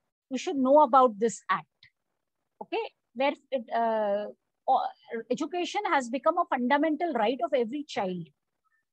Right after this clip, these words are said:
Twenty-five percent reservation in private schools. No child should be failed and held back. All children can move ahead. Use continuous comprehensive assessment.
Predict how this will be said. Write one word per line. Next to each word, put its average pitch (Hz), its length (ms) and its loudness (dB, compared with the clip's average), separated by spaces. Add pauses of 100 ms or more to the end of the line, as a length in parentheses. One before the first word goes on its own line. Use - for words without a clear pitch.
(360)
Twenty-five 320 420 4
percent 320 340 2
reservation 277 600 0
in 285 100 0
private 240 420 2
schools. - 720 -6 (420)
No 311 280 6
child 302 460 4
should 247 300 -4
be 302 220 -2 (460)
failed 294 420 4
and 294 260 4
held 233 380 2
back. 208 240 2 (600)
All 285 220 4
children 311 460 -4
can 269 180 0
move 285 320 2
ahead. 240 260 0 (380)
Use 302 680 0 (400)
continuous 277 560 0
comprehensive 233 760 -2
assessment. 190 680 -10